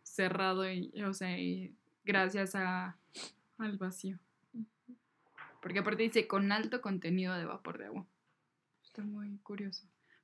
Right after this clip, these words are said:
Speaker 1: Pero sup-, sí, supongo que tiene que ver algo como fricción de partículas y con la química.
Speaker 2: Y
Speaker 1: Y la
Speaker 2: temperatura.
Speaker 1: combinación. Ajá.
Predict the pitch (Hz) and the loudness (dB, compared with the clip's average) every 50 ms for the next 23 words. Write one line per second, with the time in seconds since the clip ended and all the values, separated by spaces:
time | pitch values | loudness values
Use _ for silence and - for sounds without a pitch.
0 | _ - 214 208 - 214 - - 226 - 254 247 226 226 220 - 220 220 214 214 | _ -4 -4 -4 -6 -8 -8 -4 2 4 6 6 6 4 0 0 0 0 0 0
1 | 214 208 196 - 208 202 202 196 190 196 196 196 190 180 180 180 180 180 180 - | -2 -2 -2 -2 -2 -2 0 0 -2 -2 -4 -2 0 2 2 2 2 0 -4 -8
2 | - - - - - - 190 190 190 - - 196 196 196 196 185 - - 190 185 | -12 -18 -20 -12 -10 -8 -6 -6 -6 -6 -4 -2 -2 -2 -2 -4 -4 -6 -6 -6
3 | - 190 185 - 196 202 196 196 196 - 185 - - 185 180 175 180 175 - - | -6 -8 -8 -6 -4 -4 -4 -4 -6 -8 -10 -8 -4 -2 0 0 -2 -2 -4 -4
4 | 190 196 202 196 - _ - 196 190 _ _ _ _ _ _ _ _ _ _ - | -2 -2 -2 -2 -4 _ -12 -14 -14 _ _ _ _ _ _ _ _ _ _ -12
5 | 220 214 - _ - 220 214 - 220 208 214 202 196 196 196 208 202 202 - - | -12 -12 -10 _ -8 -8 -6 -6 -6 -6 -4 -4 -2 -2 0 -2 -4 -4 -6 -8
6 | 196 196 185 - _ - 185 175 - - 202 202 | -8 -8 -8 -10 _ -14 -14 -12 -12 -12 -12 -12